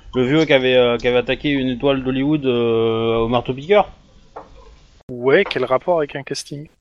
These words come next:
Speaker 1: Eh ben, il se trouve que sa fille a disparu après un casting, il y a quelques années. Et que, bizarrement,
Speaker 2: D'accord.
Speaker 1: euh, c'est à partir de là que ça a commencé à, à tourner, euh, bizarre chez lui, quoi. Donc je pense
Speaker 2: Ok.
Speaker 1: qu'il,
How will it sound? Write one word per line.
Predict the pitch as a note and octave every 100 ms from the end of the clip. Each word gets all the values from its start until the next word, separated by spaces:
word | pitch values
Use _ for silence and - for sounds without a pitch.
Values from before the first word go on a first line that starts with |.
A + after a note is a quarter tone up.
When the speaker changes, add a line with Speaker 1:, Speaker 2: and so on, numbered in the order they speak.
| _ _ -
Speaker 1:
Eh | C#3 D3+
ben, | E3
il | D#3+
se |
trouve | - A#3 A3
que | F#3+
sa | F3+
fille | E3 A#3
a | G#3
disparu | D#3+ E3 F3+ F#3+
après | G#3 F3+
un | F3+
casting, | F3+ E3+ - D#3 B2 G#2
il | A2+
y |
a | A#2+
quelques | - C3 C#3
années. | C#3 C3+ - - - - - - - - - -
Et | C3 A#2
que, | C3+
bizarrement, | A#2+ C#3+ D#3 F3+ G3
Speaker 2:
D'accord. | G3 D#3+
Speaker 1:
euh, | C#3 C3
c'est | -
à | C3+
partir | D3 C3 D3+
de | D#3+
là | F3+ F3+
que | D#3+ C#3+
ça | C#3
a | C#3
commencé | D3 D3 D3 C#3+ E3+
à, | D3 C3 B2 A#2+ - _ _ - - _
à | -
tourner, | A#2+ C3 C#3+ C#3
euh, | C3 B2+ B2
bizarre | A#2+ C#3+ C#3+
chez | D3
lui, | C3+ C3
quoi. | G2+ - - - _ _ _ _ -
Donc | A2+ A#2
je | A#2+ A#2 - _
pense | G#3+ A#3 A#3 -
Speaker 2:
Ok. | F#3
Speaker 1:
qu'il, | C#3+ C3+